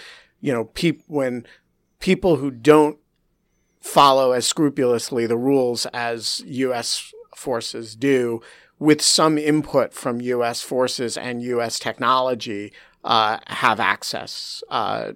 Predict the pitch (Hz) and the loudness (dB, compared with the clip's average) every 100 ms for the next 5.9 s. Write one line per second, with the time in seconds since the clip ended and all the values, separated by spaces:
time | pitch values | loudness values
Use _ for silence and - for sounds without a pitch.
0 | _ - 123 107 98 101 98 - - - | _ -8 -6 -4 -4 -4 -8 -8 -14 -14
1 | - - - - - - - 160 151 151 | -16 -20 -20 -20 -20 -20 2 6 6 4
2 | 147 143 - 151 156 147 170 151 151 151 | 0 -6 -4 0 2 2 4 6 6 6
3 | 143 151 123 147 147 139 143 - - 156 | 4 0 0 0 2 0 -2 -4 2 4
4 | 160 156 151 143 147 139 139 156 135 113 | 4 0 -4 -4 -8 -4 0 0 0 -4
5 | 107 117 - - 117 107 - - | -6 -6 -6 -2 0 0 -4 -14